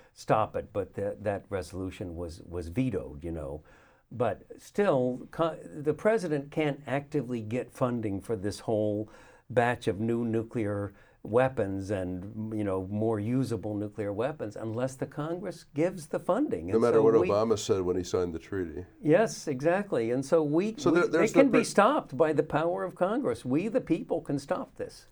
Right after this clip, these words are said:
Speaker 2: There's the perception of the use of nuclear weapons, and there's the real use of nuclear weapons. Can you
Speaker 1: Mm.
Speaker 2: think of any way that nuclear weapons could actually be used other than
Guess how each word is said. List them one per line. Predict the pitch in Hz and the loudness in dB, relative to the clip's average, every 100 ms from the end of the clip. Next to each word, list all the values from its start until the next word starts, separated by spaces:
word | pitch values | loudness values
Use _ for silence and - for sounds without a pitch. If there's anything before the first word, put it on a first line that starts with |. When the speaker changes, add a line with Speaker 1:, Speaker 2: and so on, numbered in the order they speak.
| _ - | _ 0
Speaker 2:
There's | 143 | 2
the | 147 | 2
perception | 143 123 - 156 - - 120 | 0 -2 2 2 2 0 2
of | 101 | 2
the | 92 | 0
use | 101 98 | -4 -4
of | 92 | -4
nuclear | 90 90 85 | -4 -2 -2
weapons, | 82 98 90 | -2 -4 -6
and | 104 107 | -4 -2
there's | 104 101 | -2 -2
the | 95 | -2
real | 98 107 101 - - _ - | 0 0 0 -8 -20 _ -8
use | 101 - | -8 -4
of | 85 | -4
nuclear | 87 82 78 80 | -4 -4 -4 -2
weapons. | - - - - _ _ _ | -2 -4 -12 -12 _ _ _
Can | 120 | -2
you | 135 | -2
Speaker 1:
Mm. | 175 | -2
Speaker 2:
think | 220 170 | -2 0
of | 123 | 2
any | 135 143 131 - - _ _ _ _ - | 2 2 0 -8 -20 _ _ _ _ 0
way | 113 117 120 | 4 4 4
that | 92 - - - | 0 -4 -16 -6
nuclear | 104 110 113 | -4 -2 0
weapons | 95 101 113 98 | 0 -2 -4 -6
could | - 90 | -2 -2
actually | 90 - 101 | -2 -4 -6
be | 85 | -6
used | 80 82 90 110 107 - - | -6 -4 -2 -4 -10 -12 -4
other | 92 87 | -2 0
than | 90 | -2